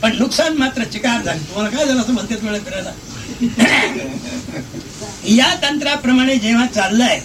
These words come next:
तेव्हा भगवान म्हणू लागले की, "ब्राह्मणा, तू मलाच काय आशीर्वाद द्यायचा तो दे, मी आपला सगळ्या स्त्रियांमध्ये वाटून टाकेन." महर्षी सुद्धा मोठे प्रसन्न झाले. काय, काय भाग्य आहे या माणसाचं,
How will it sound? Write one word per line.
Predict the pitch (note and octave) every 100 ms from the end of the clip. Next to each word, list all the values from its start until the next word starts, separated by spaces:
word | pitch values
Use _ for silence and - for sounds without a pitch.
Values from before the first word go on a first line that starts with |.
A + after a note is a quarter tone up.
| - - - - - -
तेव्हा | G#3 C4+ D#4
भगवान | D#4+ G#3+ A#3 C4 C4 B3+ - - - -
म्हणू | - D#3+ B3+
लागले | C4 G3+ G3+
की, | A#3
"ब्राह्मणा, | A3 A3 F3 A3 - - - - - - - -
तू | E4+
मलाच | A#3 C4+ D#4 -
काय | C#4
आशीर्वाद | C4+ A3+ A#3+ B3+ A3+
द्यायचा | G3+ G#3 A3+
तो | - G3
दे, | D#3 F3 - - - - - - -
मी | C4
आपला | C4+ - A#3 G#3
सगळ्या | A3+ G#3+ A3+
स्त्रियांमध्ये | - G3 G3 D#3+ D#3
वाटून | A3 C#3 G2
टाकेन." | - - - - - - - - - - - - - - C#3+
महर्षी | D#3 F#3 D#3 G#3+
सुद्धा | - D#3 F3
मोठे | F3+ D3+ D3
प्रसन्न | C#3+ - E3
झाले. | C3+ A#2 - - -
काय, | G3+ - -
काय | B3
भाग्य | - B2+ - C#4+
आहे | C4
या |
माणसाचं, | G3+ D#3+ D3 - C3